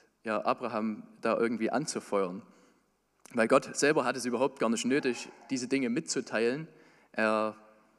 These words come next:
ist allwissend und weiß, dass die Sünde so schwer ist, wie sie ist in der Stadt.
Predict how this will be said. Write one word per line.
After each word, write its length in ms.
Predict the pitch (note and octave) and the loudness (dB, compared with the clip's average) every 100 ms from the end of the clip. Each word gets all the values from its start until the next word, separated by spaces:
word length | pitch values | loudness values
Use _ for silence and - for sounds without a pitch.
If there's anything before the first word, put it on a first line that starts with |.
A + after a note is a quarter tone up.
| _ _ - - _ | _ _ -20 -20 _
ist 180 | C3+ - | -2 2
allwissend 460 | B2 A#2 C#3 E3 A#2 | 2 2 0 -2 -6
und 160 | A2+ | -2
weiß, 400 | G2 E3 - - | 2 2 0 -4
dass 200 | - A2 | -2 -2
die 100 | - | -2
Sünde 280 | A#2+ C#3+ B2+ | -2 0 0
so 140 | G#2+ G#2+ | -2 -4
schwer 320 | G#2+ A#2+ A#2 | 2 2 2
ist, 200 | A2 G#2 | -2 -4
wie 100 | A2+ | -4
sie 120 | G#2+ | -2
ist 380 | G#2+ - - - | -4 -4 -10 -6
in 80 | A2+ | -4
der 120 | G#2 | -2
Stadt. 360 | - G#2 G#2 | -2 -2 -2